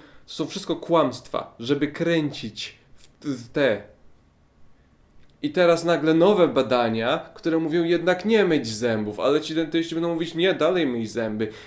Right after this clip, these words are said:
i jesteś w jednym wielkim gównie, więc nie rób nic, po prostu. Jak się zepsują, wiesz ile będzie kosztować w tej chwili już są dość tanie nowe zęby, a za, nie wiem, za dziesięć lat, kiedy ci się naprawdę te zęby spierdzielą, to będziesz miał zęby za darmo.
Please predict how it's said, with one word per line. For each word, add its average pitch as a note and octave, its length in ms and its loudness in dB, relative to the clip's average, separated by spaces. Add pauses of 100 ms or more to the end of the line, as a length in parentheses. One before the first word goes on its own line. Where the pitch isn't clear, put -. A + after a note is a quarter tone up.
i C3 60 -2
jesteś D3 300 -2
w C#3 60 -10
jednym F#3+ 280 2
wielkim E3+ 360 -4
gównie, C3+ 480 -4 (120)
więc F3 200 -8
nie D#4 80 0
rób D#4+ 220 -4
nic, A#3 220 0
po C#3+ 100 -4
prostu. C#3+ 560 -2 (600)
Jak G#3+ 180 4
się A#3+ 100 0
zepsują, A3+ 500 0
wiesz A#3 140 -2
ile C4+ 100 2
będzie A#3 200 -2
kosztować A3 500 -2 (260)
w - 80 -20
tej A#3+ 160 0
chwili G3+ 380 -4
już A#2 180 -6
są C#3+ 140 -4
dość D3 180 -6
tanie E3 280 2
nowe D#3 300 4
zęby, G#2 500 -4 (680)
a B2+ 120 -2 (140)
za, F3 460 -2
nie F3+ 80 0
wiem, C3+ 120 0
za C3 100 -4
dziesięć F#3+ 420 -4
lat, F#3 260 2
kiedy D#3+ 180 -6
ci - 100 -10
się E3+ 100 -4
naprawdę E3 320 -2
te D#3 100 -6
zęby D#3+ 280 -2
spierdzielą, D#3 540 -4
to E3 60 -12
będziesz G3+ 200 0
miał G3 160 0
zęby A3+ 300 2
za G#3+ 180 -4
darmo. A#2 540 -2